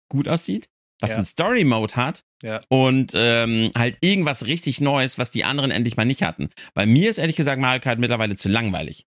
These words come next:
Speaker 1: Seit N vierundsechzig fahre ich einfach nur Strecken von A nach B.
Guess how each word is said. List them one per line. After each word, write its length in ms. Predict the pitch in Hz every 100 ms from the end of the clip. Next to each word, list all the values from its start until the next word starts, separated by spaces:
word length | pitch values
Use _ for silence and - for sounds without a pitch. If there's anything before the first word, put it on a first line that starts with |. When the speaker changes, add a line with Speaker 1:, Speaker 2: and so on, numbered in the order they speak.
| -
Speaker 1:
Seit 300 | 113 123 -
N 180 | 143 165
vierundsechzig 600 | - 127 170 - 143 -
fahre 180 | 120
ich 80 | 117
einfach 220 | 107 135
nur 140 | 131 139
Strecken 360 | - - -
von 160 | 101 104
A 100 | 87
nach 140 | 95
B. 240 | - 95